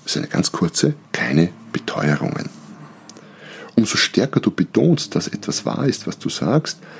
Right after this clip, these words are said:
umso weniger glaubwürdig klingt das oft. Wenn du fast flehentlich sagst, „Glauben Sie mir, das ist wahr, was ich Ihnen sage, das stimmt wirklich.“ Und dabei einfach nur unterstreichen willst, dass es wahr ist,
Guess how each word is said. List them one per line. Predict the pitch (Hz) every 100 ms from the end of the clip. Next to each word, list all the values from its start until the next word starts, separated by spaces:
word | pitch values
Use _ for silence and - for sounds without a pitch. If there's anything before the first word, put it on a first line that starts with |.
| - - -
umso | 101 - 104 - - - -
weniger | - 87 76 76
glaubwürdig | 107 - - - -
klingt | - -
das | - -
oft. | - - - _ _ _ _ _ _ _ _ _
Wenn | -
du | -
fast | 76 -
flehentlich | - 71 73 69 -
sagst, | - 92 113 101 - - _ _ - -
„Glauben | - - -
Sie | - -
mir, | - 143
das | 143 -
ist | - -
wahr, | - -
was | 160 -
ich | - -
Ihnen | 151 131
sage, | - - 57 -
das | -
stimmt | - - - 151 -
wirklich.“ | - 147 - - 135 - - - - - - - - - - -
Und | 107 -
dabei | 90 90
einfach | 98 104 -
nur | 107 104 - - - -
unterstreichen | - - - 117 - 113
willst, | 110 107 -
dass | 98
es | -
wahr | - -
ist, | - -